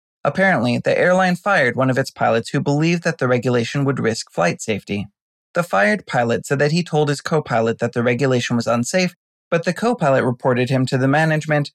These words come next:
who fired the pilot a few days later. When he asked the management the reason for his dismissal, the C E O reportedly said that he could simply fire anyone without giving any explanation.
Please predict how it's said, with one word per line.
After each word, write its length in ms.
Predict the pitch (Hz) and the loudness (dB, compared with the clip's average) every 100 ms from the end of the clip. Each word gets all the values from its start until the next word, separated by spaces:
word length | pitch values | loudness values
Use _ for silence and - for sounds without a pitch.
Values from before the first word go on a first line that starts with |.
| - | -2
who 100 | 196 | -2
fired 320 | 190 170 170 | 2 2 2
the 60 | 165 | 0
pilot 360 | - 120 123 - | 0 2 2 0
a 60 | |
few 160 | - 123 | -2 -2
days 260 | 110 110 123 | 0 -2 0
later. 400 | 120 107 104 - _ _ _ _ - | 0 0 -2 -6 _ _ _ _ -4
When 140 | 165 | 0
he 100 | 175 | 2
asked 260 | 196 202 - | 2 0 -2
the 80 | 143 | 0
management 580 | 151 143 123 120 120 - | 2 2 0 -2 -2 -2
the 100 | 139 | 0
reason 300 | 160 143 131 | 0 0 -2
for 140 | 131 | 0
his 140 | 120 | -2
dismissal, 640 | - 120 156 160 165 156 - _ | -4 -6 -4 0 0 0 -4 _
the 120 | 170 | -4
C 340 | 175 208 196 180 | -2 0 2 2
E 60 | |
O 140 | 151 147 | 4 2
reportedly 680 | 135 - 214 185 127 120 | 0 0 0 0 0 -2
said 320 | - 110 110 104 | 0 0 0 0
that 120 | 160 165 | -2 0
he 120 | 190 | 0
could 180 | 190 - | -2 -2
simply 300 | 180 175 170 | -2 0 -2
fire 280 | 147 139 | 0 0
anyone 500 | 135 143 120 104 107 - | 2 0 2 0 -2 -2
without 300 | 147 135 131 | 0 0 0
giving 340 | 117 117 117 | -2 0 0
any 300 | 120 113 104 | 0 0 -2
explanation. 760 | 123 - - 120 104 - 82 | -6 -6 -2 0 0 -2 -4